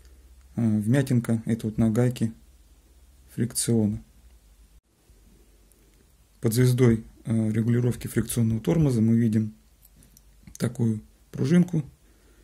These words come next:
Сейчас такие пружинки не ставят в катушки. Это, так сказать, деталь, которая ушла в прошлое.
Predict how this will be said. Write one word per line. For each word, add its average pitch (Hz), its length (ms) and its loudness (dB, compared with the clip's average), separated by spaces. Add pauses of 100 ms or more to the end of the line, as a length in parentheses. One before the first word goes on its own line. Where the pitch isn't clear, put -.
(400)
Сейчас 123 380 0
такие 120 280 -4
пружинки 117 440 -2
не - 80 0
ставят 156 320 0
в - 40 -14
катушки. 131 540 -6 (340)
Это, 113 220 -6
так 117 200 -6
сказать, - 340 -6 (3500)
деталь, 123 400 -2
которая 123 360 -2
ушла 127 400 -2 (200)
в - 80 -20
прошлое. - 440 -4